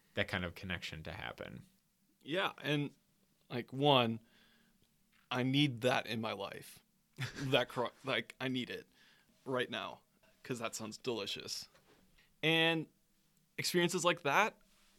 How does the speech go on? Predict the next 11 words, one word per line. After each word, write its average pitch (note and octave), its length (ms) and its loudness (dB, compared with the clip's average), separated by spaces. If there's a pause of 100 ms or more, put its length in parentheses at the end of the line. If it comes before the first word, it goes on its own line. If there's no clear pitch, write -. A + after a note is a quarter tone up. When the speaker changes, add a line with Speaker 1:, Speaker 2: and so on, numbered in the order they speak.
(420)
Speaker 2:
I C3 60 -8
think D#3+ 400 -4
even F#3+ 280 4
if, F#3+ 200 0
like, C3+ 200 2
you're C3 120 2
not A#2+ 400 2
able C#3 260 2
to - 160 -10
eat B2 160 -2
it, A2 180 -6